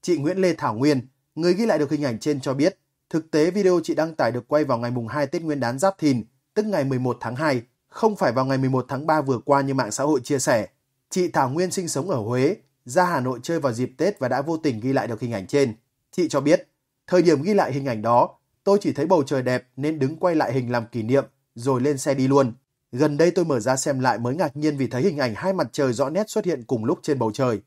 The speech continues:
Do đó, tôi đăng lên mạng để nhờ mọi người lý giải giúp về hiện tượng này. Chị Nguyên khẳng định, hình ảnh được chị ghi lại vào thời điểm hơn mười bảy giờ mười lăm phút chiều mười một tháng hai, bằng camera thường của điện thoại,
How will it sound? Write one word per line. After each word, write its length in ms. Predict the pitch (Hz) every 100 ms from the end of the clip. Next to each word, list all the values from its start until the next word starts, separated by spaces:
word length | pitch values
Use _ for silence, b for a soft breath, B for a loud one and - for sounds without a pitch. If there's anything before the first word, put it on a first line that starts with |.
| _ _ _
Do 200 | 120 135
đó, 240 | 113 147 - _ _
tôi 120 | 196
đăng 140 | 208 202
lên 180 | 202
mạng 180 | 147 135 135
để 140 | 123
nhờ 160 | 123 123
mọi 160 | 123
người 180 | 123 120
lý 160 | 123 156
giải 200 | 143 104
giúp 200 | 180 143
về 80 |
hiện 180 | 120 117
tượng 140 | 123 120
này. 220 | 120 98 _ _ _ _
Chị 180 | - 147
Nguyên 240 | 160 180
khẳng 280 | 165 131 113
định, 160 | 147 147 _ _ -
hình 180 | 165
ảnh 100 | 151
được 100 | 135 147
chị 120 | 156
ghi 160 | 156 180
lại 140 | 123
vào 120 | 127
thời 140 | 131 135
điểm 200 | 123 101
hơn 180 | 170
mười 100 | 151
bảy 180 | 127 107
giờ 180 | 101 117
mười 140 | 117
lăm 180 | 127 147 131
phút 220 | 214 208 _
chiều 200 | - 131
mười 160 | 123 120
một 160 | 120 -
tháng 140 | 117
hai, 260 | 147 135 117 _ _ _
bằng 180 | 151 156
camera 400 | 190 185 185 180
thường 240 | 170 135
của 80 | 110
điện 160 | 123 113
thoại, 240 | 131 117